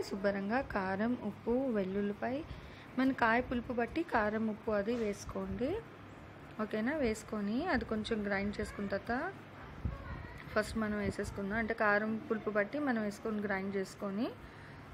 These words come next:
ఇది మనకి చక్కగా ఒక టెన్ డేస్, ఒక వన్ మంత్ స్టోర్ ఉంటుంది. కొంచెం మెంతిపిండి, ఆవు పిండి వేసుకొని, మళ్ళీ ఉప్పు, కారం టెస్ట్ చేసుకొని, ఒకసారి మనం ఏమైనా చాలా పోతే ఒకసారి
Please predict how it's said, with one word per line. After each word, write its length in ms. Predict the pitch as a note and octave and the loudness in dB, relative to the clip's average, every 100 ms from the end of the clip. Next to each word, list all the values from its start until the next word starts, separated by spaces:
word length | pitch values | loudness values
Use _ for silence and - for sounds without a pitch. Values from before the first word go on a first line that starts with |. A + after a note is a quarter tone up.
| - - - - - - - - - - - | -14 -14 -14 -14 -14 -12 -12 -8 -8 -4 0
ఇది 100 | C4 C4+ | 4 6
మనకి 260 | B3+ B3 D#4+ | 6 2 2
చక్కగా 300 | D4 C4 C4 B3+ | 2 2 4 4
ఒక 140 | B3+ B3 | 4 4
టెన్ 200 | A#3+ A#3 | 4 4
డేస్, 220 | A#3+ B3 C4+ C4 | 2 2 2 4
ఒక 160 | A#3 A3+ | 4 4
వన్ 140 | A3+ A3 | 2 2
మంత్ 180 | A3+ A3+ | 0 -2
స్టోర్ 260 | - A3+ A3 G#3+ | 0 2 2 0
ఉంటుంది. 360 | G3+ G3+ A3+ G4+ - | 0 0 0 0 -2
కొంచెం 300 | - - A3 | 0 2 4
మెంతిపిండి, 580 | G3+ G3 G#3+ A3 A3 C#4+ B4 - - - - - - - - - - - - - - - - C6+ G5+ - - - - A3 A3 | 2 0 -2 0 2 2 2 -2 -16 -16 -16 -14 -12 -12 -14 -14 -16 -16 -16 -14 -14 -12 -10 -8 -8 -10 -12 -12 -6 -2 2
ఆవు 180 | G#3+ G#3+ | 0 2
పిండి 320 | A3 G#3 A#3+ A#4 - - - - - - - G#3 | 2 2 2 0 -4 -10 -12 -2 -2 -2 -4 0
వేసుకొని, 520 | G#3 G3+ - G3+ A3+ G#4+ - - - - A3+ | 0 0 -2 0 0 -2 -4 -12 -12 -4 0
మళ్ళీ 140 | A#3 A#3 | 2 2
ఉప్పు, 180 | - B3 | 2 4
కారం 240 | A#3+ A#3 B3 | 4 4 4
టెస్ట్ 220 | A#3 - - | 4 4 2
చేసుకొని, 360 | A3 - A#3 C4+ | 2 2 2 2
ఒకసారి 260 | C4 - D4+ D#4 | 2 2 4 4
మనం 120 | B3 | 4
ఏమైనా 180 | G#3+ A#3 - | 4 2 2
చాలా 220 | A3 G#3 G#3 | 2 2 2
పోతే 160 | G#3 - | 0 -2
ఒకసారి 240 | - B3 | 0 0